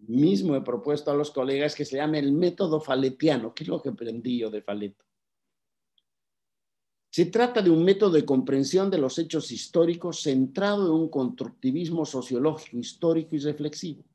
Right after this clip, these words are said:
Eso es clave. En los análisis de contenido cualitativo de obras estéticas,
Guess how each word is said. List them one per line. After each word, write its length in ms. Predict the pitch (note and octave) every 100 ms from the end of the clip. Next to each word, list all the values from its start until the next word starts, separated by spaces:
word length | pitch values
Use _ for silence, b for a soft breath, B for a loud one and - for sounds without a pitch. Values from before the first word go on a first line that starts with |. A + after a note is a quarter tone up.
| _ _ _ _ _ _ _ _ _ _ _ _ _
Eso 80 | -
es 100 | C4+
clave. 320 | - C3 F2 - _ _ _ _ _ _ _ _ _ _ _ _
En 140 | D3 D#3+
los 160 | D#3+
análisis 520 | F3 F#3+ A#3 A3+ G#3 E3+
de 120 | D#3
contenido 720 | C#3 C3+ C#3+ D#3 F#3 F#3+ G3
cualitativo 1040 | B2+ B2+ B2+ B2+ B2 - F#3+ G3 G3+ - _ _ _ _ _ _ _
de 160 | A2 C#3
obras 380 | E3+ F3+ D#3+
estéticas, 840 | C#3+ - - E3+ G#2 - _ -